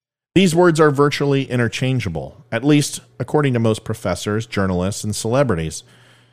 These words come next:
So, are they right? Take a look at history. The Republican Party was created in eighteen fifty-four.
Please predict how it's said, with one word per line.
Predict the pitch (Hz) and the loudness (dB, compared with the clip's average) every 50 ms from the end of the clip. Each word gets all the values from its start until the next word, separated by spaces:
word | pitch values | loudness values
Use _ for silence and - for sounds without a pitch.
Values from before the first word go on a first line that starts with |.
| _ _ _ _ _ _ _ _ - | _ _ _ _ _ _ _ _ -10
So, | - - - 147 147 147 156 156 147 - | -2 2 4 6 6 6 4 2 0 0
are | - 143 | -2 0
they | 135 139 | 0 0
right? | 139 135 135 156 185 - - _ _ _ _ _ _ _ _ _ _ _ _ _ _ _ _ _ _ _ _ _ _ - | 0 0 0 0 -2 -4 -8 _ _ _ _ _ _ _ _ _ _ _ _ _ _ _ _ _ _ _ _ _ _ -4
Take | - 156 | -2 0
a | 135 | 0
look | 120 110 123 123 - - - | 2 2 2 0 0 -4 -12
at | 104 - | -12 -8
history. | - - 123 113 - - - 104 90 | -4 -2 -2 -2 -2 -4 -4 -4 -2
The | 87 104 | -2 -2
Republican | 107 107 - - 143 151 143 143 135 | -2 -2 -2 -2 -2 -2 -2 -4 -6
Party | 120 - 127 123 120 | -4 -4 -4 -2 -2
was | 113 113 110 | -4 -6 -6
created | - - - 110 107 104 107 98 | -8 -8 -6 -4 -4 -2 -2 -2
in | 98 95 - - | -4 -4 -4 -6
eighteen | 110 113 - - - 113 110 101 | -6 -8 -8 -8 -8 -8 -8 -6
fifty-four. | - - 104 - - - 87 - - - 120 113 92 76 - - | -6 -6 -8 -8 -6 -8 -10 -8 -4 -4 -2 -2 -2 -4 -6 -12